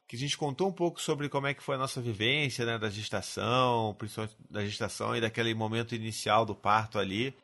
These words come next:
E eu queria dizer que a gente tem que voltar a falar sobre esse assunto, principalmente pra eu poder contar as minhas histórias, principalmente do pós-parto imediato, cara, como é que foi assim que o Dante nasceu, as tretas que aconteceram na vida da gente, então acho legal a gente falar um pouco também sobre esse pós-parto imediato também.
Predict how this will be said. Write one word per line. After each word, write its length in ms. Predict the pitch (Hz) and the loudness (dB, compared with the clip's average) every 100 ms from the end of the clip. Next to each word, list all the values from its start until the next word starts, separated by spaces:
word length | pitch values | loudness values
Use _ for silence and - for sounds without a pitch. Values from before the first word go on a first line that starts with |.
| _ | _
E 180 | 117 139 | 6 6
eu 120 | 156 | 6
queria 260 | 151 160 | 6 6
dizer 460 | 208 151 151 180 208 | 4 2 2 2 0
que 120 | - 156 | -2 0
a 40 | |
gente 240 | 170 170 | 0 -2
tem 200 | 175 185 | 0 -2
que 80 | 208 | 0
voltar 320 | 226 185 175 | -2 0 4
a 60 | 185 | 4
falar 260 | 180 156 147 | 6 6 4
sobre 180 | 147 | 0
esse 100 | 135 | -4
assunto, 400 | 127 - 139 170 | -6 -4 -4 -4
principalmente 380 | 156 156 165 170 | -6 -4 -4 -4
pra 80 | - | -4
eu 60 | 180 | -2
poder 160 | 180 | -2
contar 380 | 180 170 147 160 | 0 -2 4 2
as 100 | 160 | 4
minhas 180 | 170 160 | -2 -2
histórias, 720 | 165 - 143 160 117 - - | -4 4 6 6 2 -2 -6
principalmente 480 | 147 135 160 160 - | -6 -2 -4 -4 0
do 80 | 175 | 2
pós-parto 560 | 190 180 - 165 165 | 4 4 6 2 2
imediato, 500 | 170 160 127 101 - | -6 -2 2 2 2
cara, 220 | - 92 | 0 0
como 220 | 87 120 139 | 0 0 0
é 40 | |
que 100 | - | -2
foi 280 | - 135 139 - | -2 0 0 0
assim 340 | 107 - 143 | 0 0 -4
que 100 | 139 | -2
o 40 | |
Dante 300 | 117 127 123 | 0 0 0
nasceu, 500 | 117 104 - 107 123 | -4 -4 0 2 4
as 160 | 110 - | 2 2
tretas 400 | - 135 135 123 | 0 -2 -2 -4
que 60 | 120 | -2
aconteceram 840 | - 117 110 - - 101 127 113 | -2 -4 -4 -6 -2 2 4 4
na 140 | 107 | 2
vida 320 | 90 95 113 101 | 2 -2 0 0
da 140 | 95 | 0
gente, 480 | 90 107 127 117 - | 0 0 0 -2 -4
então 240 | 117 110 - | -4 -4 -2
acho 280 | 107 - | -2 2
legal 200 | 135 131 | 4 6
a 40 | 131 | 4
gente 180 | 131 - | 2 2
falar 240 | 139 135 | 4 4
um 60 | 131 | 4
pouco 240 | 143 127 | -2 -2
também 200 | 139 139 | -4 -2
sobre 280 | - 139 135 | -2 -4 -2
esse 400 | - 143 127 101 | -2 2 2 6
pós-parto 540 | 139 123 - 135 - | 6 6 6 4 4
imediato 480 | 135 135 120 110 110 | -2 0 6 6 6
também. 320 | 127 117 95 | 0 0 0